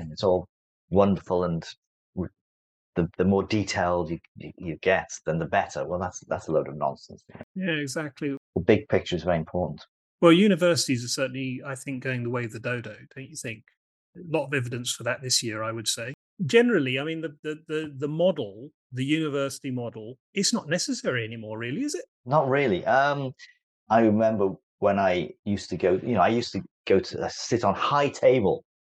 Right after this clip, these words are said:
Speaker 2: Yes.
Speaker 1: at, um, v-, various positions I had, uh, at university. So I did sit on high table with, you know, when the gown, et cetera, and there'd be all these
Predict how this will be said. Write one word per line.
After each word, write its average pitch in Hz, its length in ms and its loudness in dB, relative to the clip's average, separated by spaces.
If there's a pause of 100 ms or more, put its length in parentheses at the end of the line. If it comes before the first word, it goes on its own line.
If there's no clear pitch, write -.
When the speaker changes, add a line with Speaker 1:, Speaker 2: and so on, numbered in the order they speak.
(240)
Speaker 2:
Yes. 117 360 -6
Speaker 1:
at, - 240 0
um, 90 380 4 (640)
v-, 98 140 -2
various 95 320 6 (200)
positions 101 380 0
I 90 120 2
had, 87 260 -2 (200)
uh, 85 100 -4
at 78 120 -2
university. 92 560 0
So 92 160 -4
I 90 40 0
did 107 160 -8
sit 101 160 -4
on 92 100 0
high 87 180 -2
table 90 380 2
with, 85 200 -10
you 85 80 -8
know, 76 100 -8
when 80 320 -2 (180)
the 80 340 -8
gown, 82 380 0
et 78 120 -8
cetera, - 480 0
and 90 200 -4 (120)
there'd 90 120 -4
be 90 140 2
all 87 120 2
these 85 240 -4